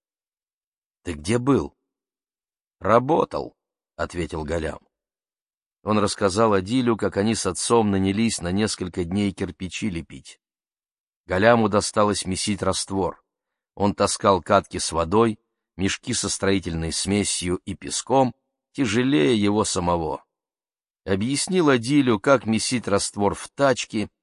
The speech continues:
перекладывая лопатой смесь в воду, перемешивая,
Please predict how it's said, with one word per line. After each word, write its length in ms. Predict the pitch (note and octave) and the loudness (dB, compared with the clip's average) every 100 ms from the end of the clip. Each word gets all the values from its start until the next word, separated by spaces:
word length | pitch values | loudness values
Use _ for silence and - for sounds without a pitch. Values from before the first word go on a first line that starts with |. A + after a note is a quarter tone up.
| _ _ - | _ _ -6
перекладывая 720 | F#2 G2 G#2 A#2 G#2 G#2 G#2 | -2 0 4 4 6 4 6
лопатой 480 | G2+ F#2+ G#2 G2+ F#2+ | 4 6 4 4 -2
смесь 480 | - F#2 G#2 - | -2 -2 0 -2
в 80 | E2 | -6
воду, 560 | D2 C#2 G2+ F#2+ F#2 - _ _ - | -10 -2 0 2 0 -6 _ _ -12
перемешивая, 840 | D2+ D#2 G#2 A2 - F#2+ F2+ F2 | -6 -2 2 2 0 0 0 -2